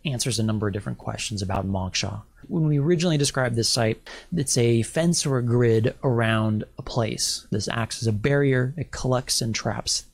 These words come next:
people, things, or objects. This is actually an innocent planet that is being used in an unintended way.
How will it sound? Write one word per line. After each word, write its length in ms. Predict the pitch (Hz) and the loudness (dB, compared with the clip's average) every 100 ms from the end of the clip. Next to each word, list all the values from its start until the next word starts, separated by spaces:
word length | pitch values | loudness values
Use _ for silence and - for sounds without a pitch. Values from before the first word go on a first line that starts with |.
| - | -2
people, 380 | 131 117 127 107 | 0 0 -2 -2
things, 380 | - 107 104 | -4 -4 -2
or 140 | 98 92 | -2 -2
objects. 640 | 95 104 - - - - - - | -2 -4 -4 -6 -6 -6 -6 -2
This 120 | - | 0
is 140 | 117 | 2
actually 360 | 117 117 - 117 | 2 0 0 0
an 80 | 110 - | 0 2
innocent 460 | 175 180 151 - | 2 4 2 -2
planet 580 | - - 123 123 - - - - - | -4 -2 0 0 -2 -6 -10 -12 -10
that 100 | - | -2
is 100 | 117 | 0
being 260 | 110 120 120 | 2 2 4
used 400 | 127 131 131 120 | 4 6 4 4
in 60 | 120 | 2
an 120 | 117 | 2
unintended 800 | - 151 151 139 - 123 117 98 | 2 4 4 4 4 4 2 2
way. 440 | 104 101 - 139 | 2 2 0 -6